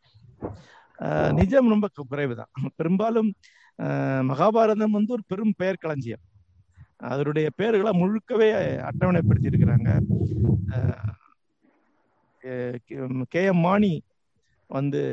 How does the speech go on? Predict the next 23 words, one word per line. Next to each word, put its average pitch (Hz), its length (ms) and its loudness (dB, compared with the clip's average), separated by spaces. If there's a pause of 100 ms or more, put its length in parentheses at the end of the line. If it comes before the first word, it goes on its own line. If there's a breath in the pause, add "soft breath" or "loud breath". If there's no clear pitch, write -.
வெட்டம் 160 340 -2
மாணி 147 300 -2 (420)
அவர்கள் 143 360 -4
வந்து 147 520 -2
புராணிக் 170 340 0
என்சைக்ளோபீடியால 143 840 -4
பெரும்பாலான 214 520 2
பெயர்களை 151 380 -4 (520)
அட்டவணைப்படுத்தியிருக்கிறார். 139 880 -4 (460 loud breath)
ஆனா 220 180 4 (100)
அதை 208 200 4
விட 285 140 6 (120)
அதிகமா, 185 400 4 (240)
மகாபாரதத்துக்கு 196 640 -4
அதை 220 120 2
விட 247 180 2
ஒரு 185 340 0
பத்து - 240 -4
மடங்கு 208 280 4
அதிகமான 165 340 -2
பெயர்கள் 147 300 -6
வெண்முரசுல 147 460 -4
இருக்கு. - 260 -6